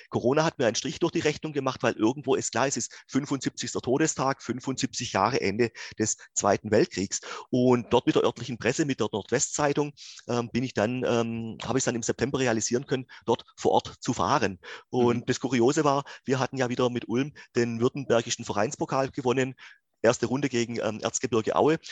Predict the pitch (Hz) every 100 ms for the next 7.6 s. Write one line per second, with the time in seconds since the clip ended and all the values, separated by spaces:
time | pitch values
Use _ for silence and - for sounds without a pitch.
0 | - 131 - 123 160 135 143 123 - 110
1 | 120 123 - 135 151 170 - - _ _
2 | _ _ 104 139 123 95 131 - 107 110
3 | - 135 160 143 - 113 147 156 107 92
4 | 101 - - - 113 123 120 120 - 117
5 | 117 117 113 113 - - 110 139 139 131
6 | 123 - 123 - - 131 127 - 147 170
7 | 170 - 160 151 147 151